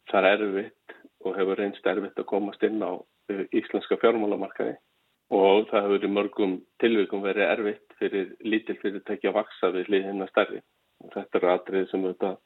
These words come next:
þarf að taka til ítarlegrar skoðunar vegna þess að ef að samkeppnishamlandi samruna eiga sér stað, þá getur það leitt til þess að viðskiptavinir og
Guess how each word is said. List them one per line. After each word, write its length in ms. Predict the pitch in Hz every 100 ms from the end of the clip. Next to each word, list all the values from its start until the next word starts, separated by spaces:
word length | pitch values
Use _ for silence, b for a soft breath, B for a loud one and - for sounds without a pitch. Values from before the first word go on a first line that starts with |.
| _
þarf 220 | - 95 95
að 140 | 90 - _ -
taka 380 | 107 95 104 90 87 _ _ -
til 100 | 95 98
ítarlegrar 500 | 113 - 92 92 98
skoðunar 480 | - 110 98 85 107
vegna 300 | - - 95
þess 140 | -
að 100 | 101 - _ _ _ -
ef 200 | 104 104
að 100 | 101 -
samkeppnishamlandi 1200 | 110 113 113 101 - - - 107 110 104 95 95
samruna 480 | 104 98 95 95 95
eiga 160 | 95 -
sér 140 | 107
stað, 260 | - 98 - _
þá 100 | - 101 -
getur 760 | 110 104 - _ - 101 101 196 - - -
það 260 | 101 95 - - 101
leitt 240 | 107 107 -
til 120 | 101
þess 260 | - 98 -
að 180 | 98 92 - - 110
viðskiptavinir 800 | 104 - - 98 98 101 110 101
og 160 | 98